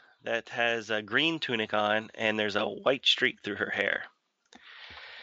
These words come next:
It's not really that mysterious 'cause this woman's actually on both sides. It's number one. So there's the normal number one on Pike's side, and then the white streaked number one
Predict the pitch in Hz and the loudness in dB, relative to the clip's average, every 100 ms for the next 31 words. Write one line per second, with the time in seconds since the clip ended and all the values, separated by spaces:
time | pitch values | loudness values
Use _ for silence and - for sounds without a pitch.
0 | - - 151 113 117 117 110 113 - 123 | -10 2 4 8 8 8 6 2 2 4
1 | 120 120 - 110 - - 113 120 117 110 | 4 2 0 -2 -4 -8 -4 -2 -2 0
2 | 110 - 113 107 101 104 - 107 107 107 | -2 0 0 0 -2 -6 -2 2 2 -2
3 | 107 - 110 107 98 101 101 110 - - | -10 -6 -4 -4 -4 -4 -6 -8 -14 -12
4 | - - _ - - - - 107 107 107 | -12 -16 _ -18 -8 -8 -4 -2 0 2
5 | 104 107 107 107 110 110 107 101 123 123 | 2 2 2 4 4 4 2 2 2 2
6 | - 127 123 117 110 113 107 107 107 98 | 2 4 4 2 0 0 0 -2 -4 2
7 | 117 120 - - 113 - - _ 110 104 | 2 4 0 0 -8 -10 -20 _ -4 -4
8 | 107 101 104 101 | -4 -6 -8 -10